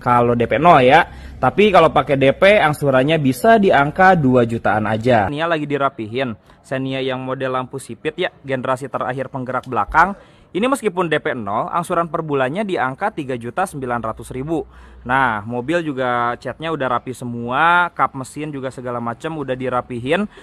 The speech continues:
Ban juga baru, kemudian standarisasinya dia sudah dapat sarung jok dan juga karpet dasar.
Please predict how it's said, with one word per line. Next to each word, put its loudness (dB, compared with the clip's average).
Ban 4
juga 2
baru, 2
kemudian -4
standarisasinya -4
dia 0
sudah -4
dapat -2
sarung -2
jok -2
dan -4
juga -4
karpet -6
dasar. 0